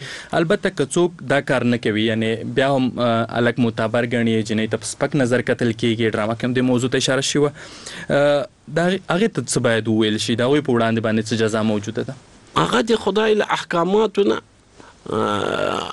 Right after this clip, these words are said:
Speaker 2: اه، سرغړونه کوي. اه، او الله رب العالمین د هغو په حق کې فرمایي چې څوک، اه، د ما په حکم، «من لم يحكم بما انزل الله فاولئک هم الظالمون.»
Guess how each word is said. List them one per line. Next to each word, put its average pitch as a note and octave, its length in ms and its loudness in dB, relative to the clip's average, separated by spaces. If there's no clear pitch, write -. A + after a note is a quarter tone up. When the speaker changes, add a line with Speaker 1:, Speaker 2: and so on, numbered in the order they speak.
Speaker 2:
اه، - 1040 -2
سرغړونه C3+ 880 2
کوي. - 220 -18
اه، G2 1000 0
او B2+ 180 2
الله F3+ 240 2
رب E3+ 180 0
العالمین E3 520 4
د E3+ 40 4
هغو D#3+ 200 2
په - 20 2
حق G#3+ 180 2
کې - 180 -2
فرمایي C#3+ 420 4
چې C3+ 120 2
څوک، F3 300 2
اه، B2 420 4
د C3+ 100 0
ما D#3+ 300 4
په D#3 320 0
حکم، D#3+ 320 4
«من D#3+ 180 4
لم D#3+ 180 4
يحكم D#3 380 2
بما D3+ 340 4
انزل D3 300 2
الله D3 380 2
فاولئک C3 680 2
هم B2 200 4
الظالمون.» B2 640 4